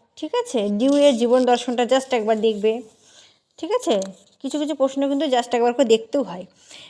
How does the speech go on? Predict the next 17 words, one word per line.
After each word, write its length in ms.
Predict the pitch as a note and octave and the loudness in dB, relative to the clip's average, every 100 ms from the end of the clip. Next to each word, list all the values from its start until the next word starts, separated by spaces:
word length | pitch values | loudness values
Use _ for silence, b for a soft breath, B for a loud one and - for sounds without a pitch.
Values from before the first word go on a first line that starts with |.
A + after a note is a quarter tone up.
| _ | _
বিবেকানন্দের 840 | A3+ C#4+ D4+ D#4 D#4+ D4+ E4 B3+ | -4 -2 2 2 2 2 0 0
শিক্ষা 340 | A#3+ C#4 - D4 | -4 -6 0 2
চিন্তা 300 | D4 C4+ C#4+ | 2 4 4
বা 80 | C#4 | 4
শিক্ষা 300 | B3+ - B3+ | 0 0 2
দর্শন, 280 | B3 B3 | 2 2
এটা 140 | B3 A#3+ | 0 2
আমি 120 | B3 | 2
বললাম, 500 | G#3+ A3 A3 C4+ E4 - _ _ | 4 2 2 0 -4 -10 _ _
খুব 180 | B3 G#3+ | -4 -2
ইম্পর্টেন্ট 540 | A3+ A3 A3 G#3+ A3 G#3+ | -2 0 0 0 -4 -4
একটি 400 | G#3+ A3 G#3 G3+ | -6 -8 -8 -6
প্রশ্নের 400 | A3+ A3 - G#3+ | -4 -4 -6 -8
মধ্যে 280 | G#3 G#3 G3+ | -8 -6 -6
কিন্তু 240 | G#3 G3+ | -6 -10
পড়ছে। 380 | G3+ G#3 G3+ E4+ G#4 _ _ b b b b _ _ _ _ _ _ - | -8 -8 -6 -6 -6 _ _ b b b b _ _ _ _ _ _ -4
তারপরে 600 | C#4+ B3 B3 C4 B3+ B3+ | 2 4 6 8 8 6